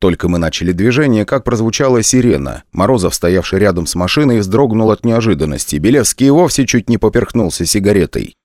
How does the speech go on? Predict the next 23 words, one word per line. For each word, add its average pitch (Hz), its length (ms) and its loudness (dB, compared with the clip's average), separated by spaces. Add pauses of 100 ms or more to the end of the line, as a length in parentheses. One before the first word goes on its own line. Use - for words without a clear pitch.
(200)
Водитель 185 440 2
привез 185 360 0
нас 196 160 -2
к - 80 -6
месту 135 280 0
стоянки 131 480 -2
наших 117 400 -2
миг 98 160 0
двадцать 85 380 -2
девятых. 71 560 -2
Их - 180 0
как - 220 -6
раз 156 240 -2
уже 95 160 2
выкатили 101 420 0
из 98 120 2
ангара 117 400 2
и 82 80 2
начали 117 340 -2
снимать 95 400 -2
заглушки 92 460 -2
с - 100 -2
воздухозаборников. 82 1300 -2